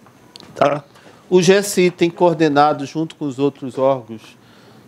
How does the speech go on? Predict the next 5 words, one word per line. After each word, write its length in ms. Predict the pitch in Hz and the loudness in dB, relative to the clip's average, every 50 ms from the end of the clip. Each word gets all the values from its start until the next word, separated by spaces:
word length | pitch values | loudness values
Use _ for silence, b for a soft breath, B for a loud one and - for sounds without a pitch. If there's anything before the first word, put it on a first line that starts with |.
| - | -2
da 120 | - 135 143 | 0 0 0
administração 640 | 131 135 139 139 135 131 - 135 123 - - 135 | 2 0 -2 -4 -4 -2 -2 -4 -4 -4 -6 -10
pública 680 | 127 - - 143 139 131 113 117 113 110 - - 123 107 | -10 -8 -6 -6 -4 -4 -6 -8 -10 -10 -8 -6 -6 -6
federal, 800 | - - 123 117 110 120 117 113 110 117 123 131 151 175 - - _ _ _ _ _ _ _ _ | -6 -8 -8 -6 -4 -2 -2 0 2 2 2 2 0 -2 -6 -10 _ _ _ _ _ _ _ _
tá? 240 | - 120 123 147 | -6 -6 -4 -6